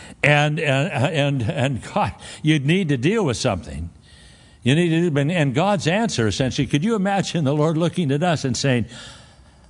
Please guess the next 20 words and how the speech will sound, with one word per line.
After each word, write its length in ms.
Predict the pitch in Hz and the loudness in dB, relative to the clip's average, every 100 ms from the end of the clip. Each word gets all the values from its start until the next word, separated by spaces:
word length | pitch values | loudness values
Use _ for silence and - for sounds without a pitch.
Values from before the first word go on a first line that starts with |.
| - | -2
"You, 240 | 107 139 | 0 2
I 240 | 165 143 123 | 2 2 4
heard 220 | 147 165 | 2 0
your 140 | 127 | -2
cry. 320 | - 98 - - - - - - - - - - - | -6 -12 -12 -20 -20 -20 -20 -20 -20 -20 -20 -20 -4
I 260 | 123 139 143 | 2 4 4
hear 240 | 143 175 | 2 2
you're 240 | 170 147 151 | 2 2 2
all 280 | 160 156 | 2 2
upset 400 | 113 - - 104 | 0 -4 -2 -2
about 300 | 101 98 95 | 0 0 -2
the 60 | 98 | -4
country 540 | 92 160 151 139 127 | 0 0 0 -2 0
and 120 | 104 92 | 2 2
the 80 | |
world 460 | 92 151 170 156 139 | 2 2 2 0 0
and 100 | 113 | 0
everything 360 | 123 113 107 101 | 0 0 0 2
around 340 | 120 160 151 | 2 2 2
you. 240 | 139 143 | 2 0